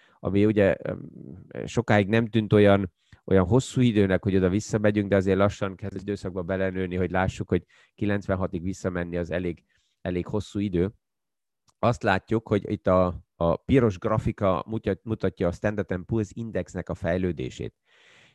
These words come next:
És az a piaci szárnyalás, az a piaci emelkedés, amit kétezer-kilenc márciusa óta látunk,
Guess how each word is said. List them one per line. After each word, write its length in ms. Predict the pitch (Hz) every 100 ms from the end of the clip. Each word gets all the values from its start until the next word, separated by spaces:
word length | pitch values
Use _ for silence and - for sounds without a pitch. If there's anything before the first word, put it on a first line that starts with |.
| -
És 200 | 92 -
az 160 | 120
a 80 | 120
piaci 520 | - - 135 123 -
szárnyalás, 840 | 110 - 95 107 117 95 82 73 82
az 120 | 90
a 60 | 98
piaci 420 | 120 113 - 107
emelkedés, 880 | 98 104 110 104 - 80 82 90 92
amit 260 | 87 87
kétezer-kilenc 2000 | - 110 - 87 87 85 - - _ _ _ _ _ _ - - 127 95 78 -
márciusa 840 | 101 101 113 - - 101 95 104 -
óta 340 | 107 113 -
látunk, 680 | 87 92 92 95 87 98 110